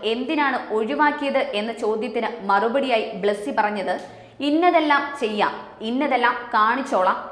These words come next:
എന്നൊരു എഗ്രിമെന്റ് ബെന്യാമിനുമായി വെച്ചിട്ടില്ല എന്നാണ്. ഇതിനെല്ലാം മറുപടിയായി ബെന്യാമിൻ പറയുന്നത്, "എന്റെ കഥയിലെ നായകൻ നജീബാണ്, ഷുക്കൂർ അല്ല. അനേകം ഷുക്കൂറുമാരിൽ നിന്നും കടം കൊണ്ട കഥാപാത്രമാണ് നജീബ്.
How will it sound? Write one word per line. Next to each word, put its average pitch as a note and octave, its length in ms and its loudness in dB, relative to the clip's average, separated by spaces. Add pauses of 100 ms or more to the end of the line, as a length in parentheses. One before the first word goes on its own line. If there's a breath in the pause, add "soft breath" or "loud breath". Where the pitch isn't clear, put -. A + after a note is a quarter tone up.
എന്നൊരു D4+ 360 0
എഗ്രിമെന്റ് A3+ 920 -2
ബെന്യാമിനുമായി A#3+ 800 -2 (100)
വെച്ചിട്ടില്ല G3+ 600 -2 (200)
എന്നാണ്. F3 480 -2 (420 loud breath)
ഇതിനെല്ലാം D#4+ 500 4
മറുപടിയായി C#4 600 2
ബെന്യാമിൻ B3+ 600 2
പറയുന്നത്, G#3+ 360 2
"എന്റെ C4+ 500 -2
കഥയിലെ C4+ 520 0
നായകൻ A3 680 0
നജീബാണ്, F#3+ 640 -2 (380)
ഷുക്കൂർ F3+ 340 -2
അല്ല. E3+ 260 2 (440 loud breath)
അനേകം D4 420 4 (200)
ഷുക്കൂറുമാരിൽ D4 680 2
നിന്നും C#4 300 -2 (140)
കടം C4+ 260 4
കൊണ്ട D4 180 2
കഥാപാത്രമാണ് A#3 1200 4
നജീബ്. G3 420 -2